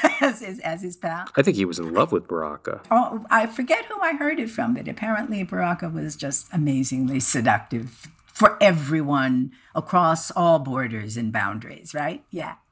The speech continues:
Speaker 1: yeah. So, yeah, one was reading all of that. Jane Cortez. Um,
Speaker 2: Ornette Coleman's wife at the time.
Speaker 1: Yeah, I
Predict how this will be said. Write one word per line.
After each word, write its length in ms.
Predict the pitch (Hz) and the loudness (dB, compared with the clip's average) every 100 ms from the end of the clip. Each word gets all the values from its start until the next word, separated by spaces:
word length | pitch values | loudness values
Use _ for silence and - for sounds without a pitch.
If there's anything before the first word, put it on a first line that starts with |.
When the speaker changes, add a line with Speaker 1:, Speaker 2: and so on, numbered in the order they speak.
| - | -14
Speaker 1:
yeah. 160 | 120 113 _ - - - | -14 -14 _ -20 -20 -8
So, 140 | - | -2
yeah, 440 | 311 359 480 466 208 | -2 -2 -2 2 2
one 280 | 175 208 233 | 2 2 2
was 200 | 247 226 | 0 -2
reading 720 | 233 240 240 240 240 240 233 - | 0 0 0 0 2 0 -2 -2
all 200 | 226 233 | 2 4
of 60 | 233 | 2
that. 160 | 143 110 | 0 -2
Jane 260 | 113 110 135 | -4 -2 -2
Cortez. 1000 | 165 165 208 208 202 208 196 190 175 - | -2 -4 -4 -4 -4 -6 -6 -8 -8 -6
Um, 240 | 170 156 | -2 2
Speaker 2:
Ornette 280 | 110 92 85 | 4 4 0
Coleman's 360 | 147 170 92 | 0 0 -2
wife 280 | 82 78 76 | -4 -6 -4
at 100 | 85 | -6
the 60 | - | -6
time. 400 | - - - - _ _ _ | -8 -10 -10 -16 _ _ _
Speaker 1:
Yeah, 400 | 160 185 247 359 403 - | -6 0 4 6 6 2
I 180 | 160 | 0